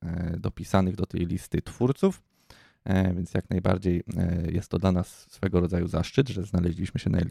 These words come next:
na tej liście. Ale też taki drobny disclaimer, e, żeby tutaj pewne wątpliwości rozwiać. My mimo wszystko, e, mimo że dołączyliśmy do tego, do tego grona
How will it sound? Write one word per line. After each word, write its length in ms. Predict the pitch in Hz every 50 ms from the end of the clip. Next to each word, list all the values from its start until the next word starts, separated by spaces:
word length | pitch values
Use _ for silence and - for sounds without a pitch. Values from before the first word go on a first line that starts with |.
| - _
na 100 | - 82
tej 140 | - - 92
liście. 360 | 82 82 - - - 135 143 - - - - - - - _ -
Ale 120 | 113 131
też 140 | 143 147 135
taki 240 | - 131 - - 110
drobny 280 | 104 113 131 127 113 101
disclaimer, 580 | 104 - - - 110 117 127 123 110 107 110 110 117 - -
e, 340 | 95 101 95 95 95 87 95
żeby 260 | 92 95 90 92 95
tutaj 280 | - - - 98 92 90
pewne 420 | - - 98 101 98 101 95 92
wątpliwości 680 | 90 101 92 - - - 98 95 98 98 - - - -
rozwiać. 480 | 92 104 120 120 110 104 101 - - -
My 240 | - 107 113 127 127
mimo 220 | 110 107 110 101
wszystko, 580 | - - - 117 - - - - 110 107 104 104 - _ _ -
e, 180 | 101 95 92 90
mimo 220 | 101 110 107 92
że 60 | 92
dołączyliśmy 480 | - 95 92 87 - - 135 - 90 85
do 100 | 87 87
tego, 320 | - - 87 90 87 87 90 -
do 100 | - -
tego 340 | - - 87 85 - 92 90
grona 460 | 90 95 92 92 92 92 92 90 87